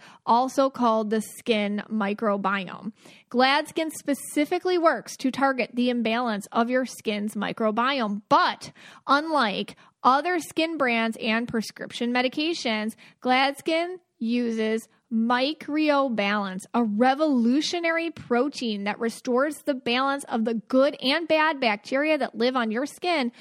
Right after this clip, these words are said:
so it can finally heal. It's so effective that ninety-one percent of users, adults and children,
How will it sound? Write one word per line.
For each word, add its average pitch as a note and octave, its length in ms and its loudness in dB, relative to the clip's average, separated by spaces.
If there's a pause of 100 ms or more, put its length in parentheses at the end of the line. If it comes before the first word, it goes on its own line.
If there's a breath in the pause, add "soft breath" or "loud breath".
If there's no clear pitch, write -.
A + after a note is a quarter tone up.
(160 loud breath)
so F4 180 0
it G4 100 2
can G#4 140 -2
finally E4 600 0
heal. B3+ 420 -2
It's - 260 -4
so C#4+ 220 4
effective - 480 -2 (520 loud breath)
that C#4 120 -4
ninety-one C#4+ 640 0
percent C4+ 300 -4
of A#3+ 100 0
users, A3+ 540 -2
adults A3 360 0
and E4 200 -2
children, A3+ 480 -2